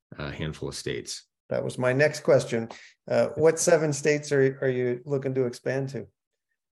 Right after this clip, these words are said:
Speaker 1: Yeah, these are some of the ones where we don't see quite as many, uh, military bases. So, um, some of them are, like, some of the smaller states up in, uh, the Northeast, uh, some of the Midwestern states,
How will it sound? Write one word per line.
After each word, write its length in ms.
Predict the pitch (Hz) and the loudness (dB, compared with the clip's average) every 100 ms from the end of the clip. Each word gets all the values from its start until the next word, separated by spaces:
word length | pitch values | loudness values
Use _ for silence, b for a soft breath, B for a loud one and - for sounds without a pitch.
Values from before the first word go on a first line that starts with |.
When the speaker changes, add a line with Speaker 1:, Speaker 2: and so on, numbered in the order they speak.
| - | 0
Speaker 1:
Yeah, 340 | 107 110 110 | 4 4 6
these 220 | 107 120 | 4 6
are 340 | 127 113 107 B B B | 6 6 4 B B B
some 140 | 208 | 4
of 40 | 233 | 8
the 80 | |
ones 200 | 175 131 | 8 8
where 420 | 107 107 98 98 - | 8 6 6 4 0
we 100 | 120 | 2
don't 180 | 113 110 | 4 4
see 200 | - 101 | 4 0
quite 340 | - - 104 104 | 0 2 4 6
as 160 | 101 | 4
many, 540 | 101 101 104 101 104 101 123 - _ - | 2 4 4 4 2 0 -10 -20 _ -8
uh, 340 | 92 90 87 85 67 | -2 0 0 -2 -2
military 460 | 101 101 - 95 | -2 0 4 4
bases. 580 | 82 87 90 - 95 87 | 4 2 2 2 2 2
So, 420 | 87 85 82 82 b b b - | 0 0 -2 -4 b b b -12
um, 440 | 80 78 76 76 - | -6 -2 -2 -4 -2
some 180 | 104 | 0
of 60 | 87 | 0
them 160 | 90 85 | 0 0
are, 80 | |
like, 200 | 82 76 - - | 0 -2 -6 -4
some 140 | - | -2
of 80 | 85 | 0
the 60 | |
smaller 260 | 80 90 85 | 0 0 -2
states 260 | - 85 87 | -2 -4 -4
up 140 | - | -4
in, 260 | 82 82 - | -2 -2 -4
uh, 240 | 80 76 76 | -8 -8 -6
the 80 | |
Northeast, 760 | 82 85 78 85 85 82 - - _ _ _ _ - | -4 -4 -4 -4 0 0 -2 -8 _ _ _ _ -8
uh, 160 | 76 | -6
some 180 | 76 85 | -4 -4
of 40 | |
the 100 | 78 | -4
Midwestern 580 | 73 73 78 78 - 80 | -4 -6 -4 -6 -6 -6
states, 720 | - - 78 78 73 - - | -6 -4 -4 -4 -4 -8 -8